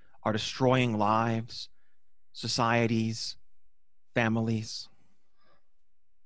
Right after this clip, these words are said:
And a toxic racism percolates through our society, poisoning everything we hold dear. This was the situation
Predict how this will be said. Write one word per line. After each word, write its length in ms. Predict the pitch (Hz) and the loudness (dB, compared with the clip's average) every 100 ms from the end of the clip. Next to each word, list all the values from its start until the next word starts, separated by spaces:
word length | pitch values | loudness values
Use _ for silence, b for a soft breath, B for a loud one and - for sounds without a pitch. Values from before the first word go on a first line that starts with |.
| - - b b b b b | -20 -20 b b b b b
And 100 | 123 | -2
a 40 | 117 | -2
toxic 500 | - 135 - - - | 0 -2 0 -4 0
racism 640 | 113 117 87 80 78 76 - - - - - - | 0 2 -2 -2 -6 -10 -14 -20 -20 -20 -20 -4
percolates 680 | - 139 123 113 95 - - - - - - - | 0 2 2 0 -2 -8 -14 -14 -20 -20 -16 0
through 180 | 143 | 4
our 160 | 127 113 | 6 4
society, 760 | 113 98 104 98 92 - - - - - - - _ - | 2 0 2 2 0 -4 -10 -16 -20 -20 -20 -20 _ -8
poisoning 680 | - 143 123 110 90 85 - _ _ - | 0 2 2 -2 -6 -8 -12 _ _ -2
everything 480 | 127 120 113 101 92 | 2 2 0 -2 -2
we 120 | 92 | -4
hold 340 | - 87 87 | -2 -4 -2
dear. 340 | - 85 80 - - - - - - - - - - - - - - - - - - - - - b b b b b b - - | -2 -2 -4 -10 -14 -16 -18 -18 -18 -18 -18 -18 -18 -18 -16 -18 -18 -18 -18 -18 -16 -16 -16 -16 b b b b b b -6 -2
This 100 | 196 | 0
was 80 | |
the 80 | 160 | 0
situation 880 | 156 160 147 135 139 - 117 98 92 | 0 2 4 6 6 6 4 4 2